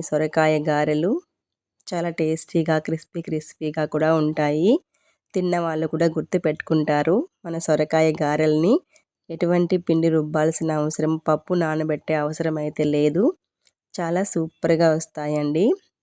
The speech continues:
ఎవరైనా కూడా ఎట్టే చేసేయచ్చు. చూస్తున్నారు కదా, మా సొరకాయ గారెలు అయితే రెడీ అయిపోయాయండి. ఇక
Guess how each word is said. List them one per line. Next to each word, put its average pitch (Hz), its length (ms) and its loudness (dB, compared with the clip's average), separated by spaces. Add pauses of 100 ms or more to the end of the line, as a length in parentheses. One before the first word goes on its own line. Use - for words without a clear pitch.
(100)
ఎవరైనా 165 640 2
కూడా 170 160 2
ఎట్టే 165 360 -6
చేసేయచ్చు. 151 800 -4 (840)
చూస్తున్నారు 165 580 -2
కదా, 156 260 0 (440)
మా 160 120 0 (280)
సొరకాయ 165 540 2 (100)
గారెలు 156 380 2
అయితే 151 180 0
రెడీ 156 280 2
అయిపోయాయండి. 151 880 2 (1800)
ఇక 170 180 -2